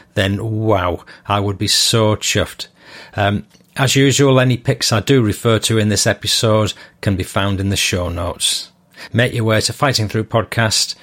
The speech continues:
dot co dot U K and you will open up a wealth of links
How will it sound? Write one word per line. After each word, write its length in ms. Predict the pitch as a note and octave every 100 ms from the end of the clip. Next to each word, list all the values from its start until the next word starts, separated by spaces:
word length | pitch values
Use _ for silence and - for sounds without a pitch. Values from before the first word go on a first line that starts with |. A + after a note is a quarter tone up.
| - _ _
dot 220 | A2 -
co 180 | - A2
dot 200 | G#2 -
U 160 | G#2+ G2+
K 480 | - - A#2+ A#2 G#2+ - -
and 300 | A#2 A2 G2+
you 160 | A#2 A#2
will 160 | A#2
open 300 | A#2+ A#2 B2
up 160 | A#2+ -
a 200 | G#2+ A2+
wealth 520 | A2+ C#3 A2 - - - -
of 180 | F2+
links 520 | G#2+ A2 A2+ - -